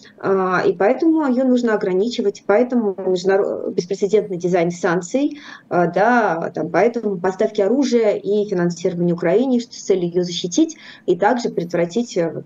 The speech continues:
после-, последующие агрессивные действия, а, России. А, то есть политика сдерживания и возврат той самой холодной войны, э, войне, которую, а, Олаф Шольц считает закончилась, а, в конце восьмидесятых. Но тут любопытно, что вот Андрей Козырев, э, бывший, э,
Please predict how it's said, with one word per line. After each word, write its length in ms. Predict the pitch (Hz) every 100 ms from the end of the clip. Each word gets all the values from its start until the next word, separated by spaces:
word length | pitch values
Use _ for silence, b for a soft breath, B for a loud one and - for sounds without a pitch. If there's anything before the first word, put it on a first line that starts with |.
| -
после-, 460 | 170 180 170 101 113
последующие 480 | 185 175 196 - 202
агрессивные 400 | 190 180 185 170
действия, 640 | 175 190 - 180 170 170 B B B -
а, 180 | 185
России. 520 | 196 208 - 208 123 - b b -
А, 160 | 165
то 120 | 170
есть 80 | 226
политика 360 | 285 339 320 302
сдерживания 760 | 294 349 320 254 262 247 208 190
и 240 | - 294
возврат 560 | 277 247 247 269 277 262
той 100 | 226
самой 280 | 233 220 -
холодной 400 | 214 214 202 196
войны, 460 | 208 226 277 370 B B -
э, 140 | - 185
войне, 320 | 220 262 330
которую, 460 | 208 240 269 240
а, 300 | 202 202 185
Олаф 340 | 175 214 220 202
Шольц 240 | 226 226
считает 380 | - 202 202 208
закончилась, 760 | 202 220 - 254 - - - -
а, 240 | 156 170
в 80 | 165
конце 240 | 180 180
восьмидесятых. 600 | 190 202 208 208 - 202 B B B -
Но 200 | 202 262
тут 120 | 247
любопытно, 520 | 254 269 269 415 311
что 200 | 240 -
вот 160 | 202 202
Андрей 220 | 190 208
Козырев, 380 | 214 403 226 180 -
э, 100 | 175
бывший, 420 | 185 180 175 170
э, 400 | 160 175 175 170